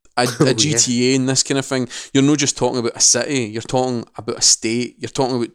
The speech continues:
Speaker 1: two states, you're talking about half America, you're talking about Europe, some, you know what I mean?
Speaker 2: Mm.
Speaker 1: You're talking on this scale. It's the, the detail they've packed in this generation as well. That's the other thing, the
Speaker 2: Yeah.
Speaker 1: disclaimer. Um,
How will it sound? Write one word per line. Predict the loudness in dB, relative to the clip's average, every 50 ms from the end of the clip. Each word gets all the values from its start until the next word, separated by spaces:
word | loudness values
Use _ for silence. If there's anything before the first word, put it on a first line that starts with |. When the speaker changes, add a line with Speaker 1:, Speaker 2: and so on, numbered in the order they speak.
| _ -6
Speaker 1:
two | -2 0 0
states, | 0 0 0 0 -2 -2 -2
you're | -4 -2
talking | -2 -2 -2 -2
about | -4 -4
half | -2 -2 -2 -2 -2
America, | -2 -4 -2 -2 -2 -4 -4 -4 -6 -6 -6 -10 -14 -14 -12 -12
you're | -10 -4
talking | 0 0 0 2 0
about | -2 -2 -2 -2 -4 -4 -6 _ _
Europe, | -8 -2 2 2 4 4 4 2 0 -4 _ -4
some, | 0 0 2 2 2 2
you | 4
know | 4 4
what |
I |
mean? | 4 4
Speaker 2:
Mm. | 2
Speaker 1:
You're | 2 0
talking | 0 0 0 0 0 -2 -2
on | -2 -2
this | 0 0 2 2
scale. | 2 2 0 0 -2 -2 0 -2 -2 -4 -8 -10 -14 -16 -18 -18 -18 -20 -20 -20 _ _ _ _ -4
It's | -4 -2 0 2 2 2 2 2 0
the, | -2 -4
the | -4 -4 -6 -8
detail | -4 -4 -4 -2 0 0 0 2
they've | 2 0 -2 -2
packed | -2 -2 -4 -4 -4 -4
in | -4 -2 -2 -2 -2 -4 -6 -12 -20 -20 -20 _ _ _ _
this | -2 0 2 4 4
generation | 4 2 2 0 0 0 0 0 0 -2 -2 -4
as | -4 -6
well. | -6 -6 -8 -8 -8 -8
That's | -4 -2 -2 0
the | -2 -2
other | -4 -6
thing, | -8 -8 -8 -8 -8 -10 -12 -14 -12
the | -10 -10 -6 -4 0 0
Speaker 2:
Yeah. | 2 4 4 4 2 2 -2
Speaker 1:
disclaimer. | -6 -12 -16 -18 -18 -20 -20 _ _ -6 -4 -2 0 0 0 0 -2 -2 -2
Um, | -4 -6 -8